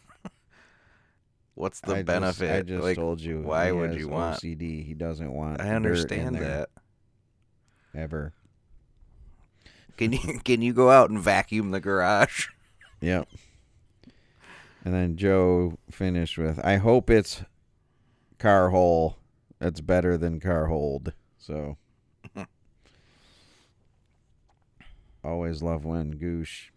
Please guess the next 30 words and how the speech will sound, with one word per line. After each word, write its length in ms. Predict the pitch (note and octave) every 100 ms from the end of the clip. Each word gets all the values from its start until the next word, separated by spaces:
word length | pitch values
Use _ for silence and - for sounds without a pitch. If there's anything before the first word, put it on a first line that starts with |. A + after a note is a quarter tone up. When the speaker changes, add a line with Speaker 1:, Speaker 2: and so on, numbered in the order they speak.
| -
Speaker 2:
brings 320 | E2 D#2 D2
it 100 | D2+
in 320 | D2 D2 D2 - _ _ -
strong. 540 | - D#2+ D2+ D2 D2 - _
I'm 120 | -
gonna 140 | B2 C3+
Speaker 1:
Oh, 40 |
Speaker 2:
follow 260 | - B2 A2+
that 100 | G#2+
Speaker 1:
yes, 20 |
Speaker 2:
up. 260 | A#2+ A#2 -
Speaker 1:
yes. 440 | C#2 D2+ - - -
Speaker 2:
I'm 60 | -
gonna 80 |
follow 340 | G#2 G#2 G#2 G#2
that 120 | F#2+
up 240 | G#2 A2
with 140 | F#2+ F#2
Ya-, 260 | F#2 F#2+ - F#2
Johnny 500 | G2 G#2 G#2+ G#2 G2+
and 140 | G2
Draco. 560 | G2 A#2+ C#3 F2+ D#2+ - _ _ _ _ _ _ _ _ _ _ -
Speaker 1:
Wow. 480 | - - F2 D#2+ -
Speaker 2:
He 120 | C3+
just 240 | C#3+ C#3 -
sent 280 | B2 G#2 - -
his 280 | G#2+ G2+
yearly 680 | G2+ G#2 G2+ G2+ G2 F#2+ F2+ _ -
Spotify 920 | - F2+ E2+ F2 E2 F2 E2+ E2 E2 _ _ _ _ _ _ _ _ _ _ _
stats. 640 | - - F2 F#2 - - -